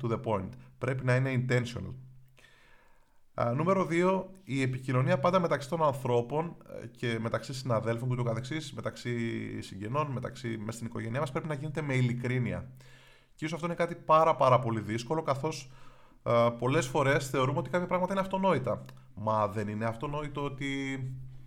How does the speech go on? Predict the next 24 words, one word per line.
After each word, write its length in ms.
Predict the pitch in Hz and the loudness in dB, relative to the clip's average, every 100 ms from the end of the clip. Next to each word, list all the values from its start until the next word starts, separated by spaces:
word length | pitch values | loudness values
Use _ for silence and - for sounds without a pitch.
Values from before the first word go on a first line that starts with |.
| - - - - - - - - | -14 -16 -16 -20 -20 -20 -20 -6
όταν, 520 | 131 135 139 135 131 | -2 2 4 2 4
ε, 500 | 131 123 120 120 123 - - - - | 4 6 4 0 -2 -8 -14 -18 -10
χρειάζομαι 460 | 123 123 135 135 | 4 8 8 6
να 100 | 135 | 2
φτιάξω 320 | 127 131 127 139 | 2 2 0 0
ένα 120 | 131 131 | 0 0
feature 560 | 135 131 131 127 120 | -4 -2 0 2 2
στο 480 | 120 - 120 117 113 - | 0 -2 -2 0 -2 -2
front-end, 420 | 135 135 135 135 135 | -2 0 0 0 -2
χρειάζομαι 500 | 127 120 123 131 143 | 2 6 6 4 4
ένα 140 | 151 | 6
mock-up, 280 | 196 202 98 | 6 4 2
ένα 140 | 123 | 2
design; 320 | 131 147 190 113 - - | 2 6 6 4 -6 -10
Μα 200 | 98 104 | 0 0
δεν 180 | 101 110 | 0 -2
είναι 140 | 113 | -2
αυτονόητο 840 | 127 127 135 147 143 131 135 123 127 - - - - - | -2 -2 -2 -2 -2 0 2 2 2 -6 -14 -18 -20 -4
ότι 800 | 120 123 123 127 120 120 117 117 - - | 0 0 0 -2 0 0 0 -2 -6 -6
πριν 160 | 123 | -4
ξεκινήσω 480 | 127 131 131 131 135 | -2 -4 -2 0 0
να 80 | 131 | -2
φτιάξουμε 480 | 131 135 131 131 135 | 0 0 0 -4 0
ένα 160 | 135 | 0